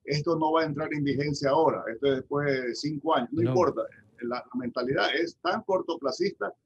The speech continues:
Speaker 1: que no, eh, eh, mañana dicen, "Vea, va a entrar después de diez años", tampoco quieren, porque piensan que puede, les puede afectar de alguna manera. Entonces, sí
Speaker 2: Y
Speaker 1: creo
Speaker 2: claro.
Speaker 1: que debemos un poco pensar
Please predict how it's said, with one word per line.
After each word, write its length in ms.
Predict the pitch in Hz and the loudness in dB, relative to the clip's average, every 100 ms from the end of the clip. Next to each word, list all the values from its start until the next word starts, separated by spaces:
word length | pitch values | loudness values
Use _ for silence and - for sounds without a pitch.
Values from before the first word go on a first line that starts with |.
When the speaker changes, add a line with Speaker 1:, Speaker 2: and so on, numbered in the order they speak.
| _ _ - | _ _ -8
Speaker 1:
que 140 | 127 | -2
no, 240 | 160 165 | 0 0
eh, 120 | 117 131 - | -2 -8 -10
eh, 240 | 120 - 120 - | -12 -12 -18 -10
mañana 380 | 131 135 151 175 | -4 0 2 2
dicen, 280 | 165 165 175 | 2 2 2
"Vea, 200 | 185 156 170 | 4 4 4
va 60 | |
a 40 | 190 | 4
entrar 200 | 202 208 | 4 2
después 300 | 156 196 190 | 4 4 4
de 40 | |
diez 220 | 208 220 | 4 4
años", 320 | 220 202 131 - | 6 4 2 0
tampoco 380 | 143 139 208 196 | 2 4 4 4
quieren, 260 | 196 - - _ _ _ _ - | 4 2 -2 _ _ _ _ -6
porque 220 | 131 131 | -2 0
piensan 400 | 160 170 170 147 | 4 4 4 0
que 120 | 143 | -2
puede, 280 | 139 160 143 | 0 0 0
les 100 | 120 | -2
puede 220 | 147 151 | -2 -2
afectar 400 | 139 123 - 147 | -2 -4 0 2
de 80 | 135 | 2
alguna 220 | 131 123 | 0 -2
manera. 440 | 113 110 101 95 92 _ _ _ _ | -4 -4 -6 -6 -8 _ _ _ _
Entonces, 280 | 139 143 139 | -4 -2 -2
sí 60 | |
Speaker 2:
Y 20 | |
Speaker 1:
creo 260 | - - 139 | 2 4 4
Speaker 2:
claro. 40 | |
Speaker 1:
que 60 | 185 | 4
debemos 520 | 160 151 151 147 - | 0 0 -2 -2 -4
un 240 | 127 123 131 | -6 -6 -2
poco 560 | 135 135 123 120 101 - | -2 -2 -2 -2 -2 -4
pensar 540 | 104 101 123 127 123 | -10 -10 -4 0 0